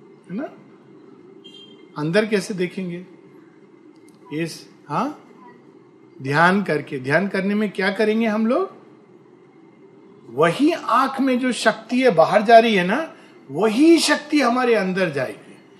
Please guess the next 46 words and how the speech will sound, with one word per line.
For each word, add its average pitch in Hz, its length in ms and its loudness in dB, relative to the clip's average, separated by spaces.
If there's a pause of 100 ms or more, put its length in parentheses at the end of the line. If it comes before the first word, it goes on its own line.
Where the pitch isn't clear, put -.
(360)
Normally 233 460 4
हम 277 140 2
लोग 285 160 0
केवल 277 240 0
बंद 196 360 2
कर 190 160 0
देते 151 320 -4
हैं 127 80 -10
आंख, - 300 -20 (880)
है 208 80 -4
ना, 359 160 -4
लेकिन 240 340 0
उस - 180 -2
शक्ति 262 400 -2
को 285 120 -4
अंदर 220 360 2
नहीं 208 200 0
मोड़ते 165 360 -4
हैं। 123 220 -14 (760)
आंख 196 280 2
में 262 240 0
शक्ति - 520 0
है 190 100 6
इसलिए 226 340 0
हम 247 240 2
देख 170 280 0
पाते - 260 -6
हैं, - 160 -20
है 185 60 -8
ना? 349 100 -4
जब 208 200 0
शक्तिहीन 254 680 -2
हो 233 100 4
जाएगा 208 360 6
आंख, 160 340 -4 (420)
जैसे 190 220 0
बूढ़ा 170 240 2
हो 196 140 4
जाते 180 300 0
हैं 170 60 0
लोग, 160 200 0
शक्ति - 440 -6
नहीं 233 140 0
होता 170 260 0
आंख 139 260 -6
में, 117 120 -16